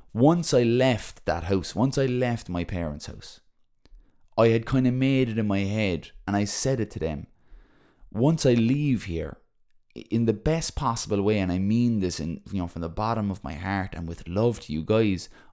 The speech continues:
I don't ever wanna come back." <laughs> I don't ever wanna move back in with you. In the best possible way. I want to stay here.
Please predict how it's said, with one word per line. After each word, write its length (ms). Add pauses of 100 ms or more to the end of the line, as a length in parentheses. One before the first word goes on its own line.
(100)
I 60
don't 220
ever 200
wanna 260
come 260
back." 460 (120)
<laughs> 640
I 80
don't 140
ever 140
wanna 240
move 380
back 300
in 160
with 180
you. 160 (1300)
In 160
the 80
best 360
possible 480
way. 240 (140)
I 80
want 300
to 80
stay 500
here. 400